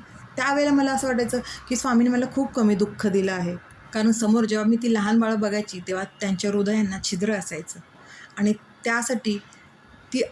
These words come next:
आई एवढी रडत असायची की जन्मतः असं मुलांच्या हृदयाला छिद्र असायचं. तेव्हा मी, तेव्हाच मी म्हणायची, "अरे, स्वामीने आपल्याला किती कमी दुःख देतोय,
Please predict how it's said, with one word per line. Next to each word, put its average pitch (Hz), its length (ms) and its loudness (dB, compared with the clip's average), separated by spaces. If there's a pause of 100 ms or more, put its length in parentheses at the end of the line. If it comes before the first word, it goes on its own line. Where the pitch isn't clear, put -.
आई 269 240 4
एवढी 226 240 4
रडत 226 300 2
असायची 202 500 -4 (200)
की 220 80 0 (320)
जन्मतः 220 380 2
असं 233 180 0
मुलांच्या 202 380 0
हृदयाला 190 320 -2
छिद्र 185 260 -8
असायचं. - 720 -14
तेव्हा 226 140 4
मी, 233 120 6 (400)
तेव्हाच 285 260 2
मी 320 80 2
म्हणायची, 240 360 4
"अरे, 233 180 2
स्वामीने 233 420 2
आपल्याला 240 280 -2
किती 240 260 -2
कमी 247 240 2
दुःख 240 280 -2
देतोय, 233 360 2